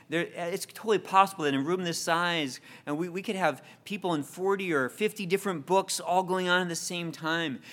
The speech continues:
We would have so much to share with one another on any Sunday morning. And Lord, I pray, Father, that we would be, be, be avid readers of your word,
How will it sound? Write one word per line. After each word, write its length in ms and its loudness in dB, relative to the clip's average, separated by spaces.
We 160 -2
would 120 2
have 140 0
so 600 -2
much 380 -2
to 100 -4
share 440 -2
with 200 -4
one 120 -2
another 520 -2
on 160 2
any 240 -4
Sunday 400 -2
morning. 560 -2
And 80 -6
Lord, 120 0
I 120 0
pray, 260 -4
Father, 440 2
that 200 2
we 140 -4
would 260 2
be, 180 0
be, 200 -2
be 480 -4
avid 480 0
readers 640 -4
of 140 -2
your 140 -4
word, 540 -2